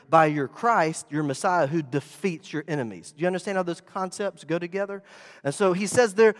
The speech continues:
the angel of the Lord says to the shepherds, "There is one who is born to you who is a Savior." He's a sa-, he saves you, and he's born to you, and he's yours. But he's also your Christ. He defeats your enemies. He's your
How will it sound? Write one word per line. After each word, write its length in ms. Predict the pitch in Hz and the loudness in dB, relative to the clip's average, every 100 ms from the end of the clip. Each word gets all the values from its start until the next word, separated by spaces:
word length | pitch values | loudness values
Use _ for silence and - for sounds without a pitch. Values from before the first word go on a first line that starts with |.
| - | -2
the 160 | - 214 | 0 2
angel 460 | 214 269 285 226 202 | 4 2 2 2 4
of 160 | 190 185 | 4 4
the 80 | |
Lord 320 | 190 254 247 185 | 6 6 6 6
says 240 | 208 202 | 4 4
to 60 | 196 | 2
the 80 | 175 | 0
shepherds, 420 | 226 226 190 165 | 2 2 0 2
"There 180 | 202 226 | 4 4
is 160 | 170 | 2
one 240 | 185 269 269 | 4 4 4
who 100 | 262 | 0
is 100 | 160 | 0
born 280 | 196 277 240 | 2 2 2
to 40 | |
you 100 | 220 | -2
who 140 | 214 220 | 0 0
is 120 | 190 | 4
a 120 | 208 | 4
Savior." 1120 | 196 - - 311 349 370 330 175 151 147 294 - _ _ - | 4 0 6 12 12 12 10 6 2 4 2 -2 _ _ 0
He's 200 | 254 277 | 2 4
a 80 | 302 | 4
sa-, 160 | 311 - - | 4 2 0
he 100 | 247 | 0
saves 800 | - - 339 359 370 330 202 208 | 0 6 10 12 10 8 4 0
you, 180 | 175 - - | 0 2 6
and 100 | 285 | 6
he's 100 | 233 | 6
born 280 | 294 359 339 | 6 4 4
to 100 | 285 | 0
you, 460 | 269 370 381 269 - | 2 2 4 2 2
and 140 | 226 294 | 6 8
he's 240 | 285 202 | 6 0
yours. 1040 | 226 370 440 427 311 175 139 - - - - _ _ _ _ _ _ _ _ _ - | 4 8 10 12 12 10 6 -6 -16 -18 -20 _ _ _ _ _ _ _ _ _ -4
But 200 | 220 294 | 6 8
he's 120 | 302 | 10
also 280 | 320 359 349 | 12 12 10
your 180 | 320 311 | 4 2
Christ. 380 | - 330 339 - - | 6 8 8 6 0
He 140 | 320 | 4
defeats 500 | 320 262 - 330 - | 4 2 4 4 4
your 120 | 320 | -2
enemies. 440 | 302 339 349 320 220 | 2 2 4 0 0
He's 240 | 262 233 | -4 -2
your 220 | 285 277 | 4 4